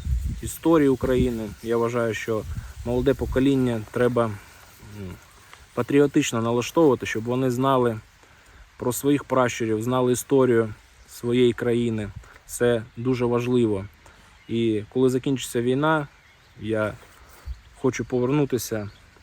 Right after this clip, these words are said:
м, хоча я щас тяжко уявляю себе громадянське життя, вже майже не уявляю в таких умовах, але я вважаю, що це дуже важливо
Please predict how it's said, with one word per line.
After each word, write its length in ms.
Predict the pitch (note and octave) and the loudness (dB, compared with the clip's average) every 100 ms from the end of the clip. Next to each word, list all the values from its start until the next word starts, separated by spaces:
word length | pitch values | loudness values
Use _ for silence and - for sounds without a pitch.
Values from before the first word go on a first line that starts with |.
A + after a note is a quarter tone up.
| - - - - - - - | -20 -16 -14 -16 -18 -20 -12
м, 480 | - A#2 A2 G#2 G#2 - - - - - - - - - - - - - | -6 -4 -4 -4 -2 -2 -2 -8 -12 -10 -10 -14 -20 -20 -16 -16 -18 -8
хоча 300 | - B2 B2 | -4 0 2
я 120 | A#2 A2+ | 2 2
щас 240 | - A2 | -2 -4
тяжко 380 | - C#3+ B2+ - | 0 2 2 2
уявляю 440 | A2+ A#2 A#2+ A#2 G#2 | 2 4 6 4 2
себе 280 | - G#2+ | -4 -6
громадянське 600 | G#2+ A#2 B2 B2 A2+ - A2+ | -4 -2 -2 -2 -2 -6 -6
життя, 380 | A#2 - D3+ | -6 0 2
вже 300 | C#3 A2+ A2+ A2 - - - - - - - - - G#2+ G#2+ G#2 | 2 0 -4 -6 -12 -18 -20 -20 -20 -20 -20 -20 -14 -12 -10 -8
майже 280 | A2+ A2+ A#2 | -4 -2 -2
не 100 | A#2 | 0
уявляю 640 | A#2 A2+ B2+ D3+ C#3+ C3+ - - | 2 4 6 6 4 2 -6 -12
в 40 | |
таких 300 | A#2 A#2+ - | -10 -10 -6
умовах, 440 | B2+ B2 A#2+ G#2+ | -2 0 0 0
але 320 | A2+ A#2+ C#3+ C#3+ - - - - - - - | -2 2 2 0 -6 -8 -6 -8 -10 -16 -6
я 100 | G#2+ | -2
вважаю, 200 | A2+ B2 | 0 0
що 160 | - | 0
це 120 | - - | -2 -2
дуже 240 | C3+ B2+ | 0 2
важливо 560 | B2 A#2 A#2+ A2+ G#2 | 2 2 2 2 0